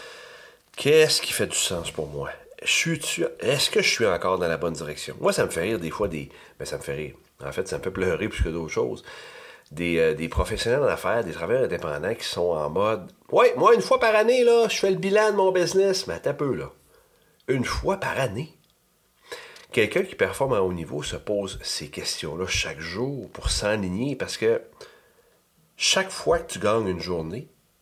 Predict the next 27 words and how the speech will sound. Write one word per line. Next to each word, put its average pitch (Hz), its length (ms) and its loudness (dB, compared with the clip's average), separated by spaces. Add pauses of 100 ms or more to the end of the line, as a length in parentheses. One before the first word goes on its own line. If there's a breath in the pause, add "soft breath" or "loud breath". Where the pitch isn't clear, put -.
(1200 loud breath)
c'est 107 300 2
là 147 140 4
que - 100 -4
tu - 100 -6
gagnes 98 280 2
une 87 120 0
semaine, 135 540 -4
c'est - 180 -6
là 113 120 2
que - 40 -8
tu 95 140 -8
gagnes, 104 200 4
c'est, - 200 -6
c'est, - 160 -2
c'est, - 260 -4
l'idée 131 540 0
en 127 100 4
haute 120 160 4
performance, 120 600 0
c'est 92 100 -6
d'apprendre 113 320 0
à 113 60 0
gagner 95 340 -2
chacune 123 1040 -4
de 92 140 -2
nos 90 300 0
journées. 95 600 -6